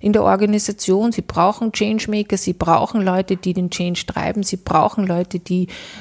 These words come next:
äh, flexibler agieren, die das umsetzen. Also Ihre Multiplikatoren sind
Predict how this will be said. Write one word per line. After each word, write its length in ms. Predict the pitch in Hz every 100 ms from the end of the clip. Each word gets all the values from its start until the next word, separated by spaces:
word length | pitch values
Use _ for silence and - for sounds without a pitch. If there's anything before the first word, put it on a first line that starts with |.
| -
äh, 320 | - 175 175
flexibler 680 | - 185 170 - 185 175 -
agieren, 440 | 165 190 208 226
die 100 | 190
das 180 | 175 165
umsetzen. 640 | 185 208 - 202 - 190
Also 160 | 175 170
Ihre 220 | 190 185
Multiplikatoren 960 | 180 175 175 - 180 170 - 180 202 208
sind 340 | - 170